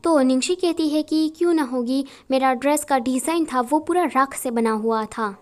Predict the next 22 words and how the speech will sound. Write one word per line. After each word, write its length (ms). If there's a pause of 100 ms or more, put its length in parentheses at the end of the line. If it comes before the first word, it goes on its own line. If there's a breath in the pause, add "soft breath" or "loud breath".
(140)
पर 80
तुम्हें 300
फैशन 340
के 140
बारे 240
में 140
क्या 180
समझ 320
होगी। 420 (600 soft breath)
वो 100
लू 160
जिंगली 320
को 120
मारते 260
हुए 300
कहती 420
है 100
कि 320 (320 loud breath)
तुम्हारा 460
है 180
डर्टी 360
माइंड 380